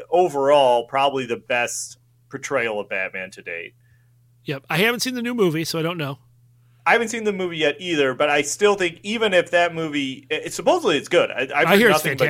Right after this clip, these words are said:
Speaker 2: fantastic,
Speaker 1: things
Speaker 2: yeah.
Speaker 1: about it. But even if Robert Pattinson, like, it, I don't know if I could judge one movie against the three that, you know, like, it,
Speaker 2: That's
Speaker 1: I
Speaker 2: true.
Speaker 1: just so far the body work. But anyways,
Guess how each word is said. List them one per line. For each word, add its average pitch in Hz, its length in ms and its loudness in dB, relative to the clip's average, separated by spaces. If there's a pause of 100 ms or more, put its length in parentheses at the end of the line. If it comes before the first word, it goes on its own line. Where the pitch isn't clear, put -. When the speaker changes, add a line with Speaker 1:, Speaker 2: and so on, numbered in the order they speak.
Speaker 2:
fantastic, 127 160 -2
Speaker 1:
things 135 200 -4
Speaker 2:
yeah. 120 40 -8
Speaker 1:
about 123 240 0
it. 101 160 -4 (500)
But - 220 0 (160)
even 262 340 -2
if 190 180 -2
Robert 160 300 0
Pattinson, 151 500 -6
like, 139 300 -2
it, - 240 -10
I 175 120 2
don't 208 160 2
know 190 100 2
if 175 80 0
I 165 80 2
could 156 180 -6
judge 143 380 -4 (120)
one 143 360 -2
movie 139 320 0
against 127 380 -4
the 123 100 -8 (100)
three 139 380 -4
that, 107 300 -2
you 135 80 -8
know, 117 200 -2
like, 107 360 -4
it, 147 140 -6 (100)
Speaker 2:
That's 160 240 -8
Speaker 1:
I - 20 -2
Speaker 2:
true. 185 120 -2
Speaker 1:
just 208 260 -2 (160)
so 196 340 0
far 139 180 2
the 131 80 -4
body 131 220 0
work. 101 300 -8
But 196 100 0
anyways, 160 380 2